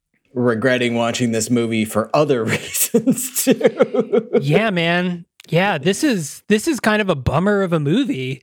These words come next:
Speaker 1: Ah. No, I'm s-,
Speaker 2: In
Speaker 1: like,
Speaker 2: several ways over.
Speaker 1: I'm sorry, I'm still, I'm hung up on,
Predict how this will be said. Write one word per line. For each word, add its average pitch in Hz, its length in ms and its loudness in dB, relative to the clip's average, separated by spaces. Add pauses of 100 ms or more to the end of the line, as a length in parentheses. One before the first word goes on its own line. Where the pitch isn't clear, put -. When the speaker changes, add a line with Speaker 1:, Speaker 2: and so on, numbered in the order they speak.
(140)
Speaker 1:
Ah. 110 600 -6
No, 226 100 2
I'm 220 80 0
s-, 214 220 -2
Speaker 2:
In 202 160 2
Speaker 1:
like, 208 280 -2
Speaker 2:
several 311 360 -2
ways 165 180 0
over. - 380 -2 (120)
Speaker 1:
I'm 170 120 0
sorry, 185 240 2
I'm 160 120 0
still, 208 400 2
I'm 156 160 -2
hung 185 300 0
up 147 240 0
on, 113 560 0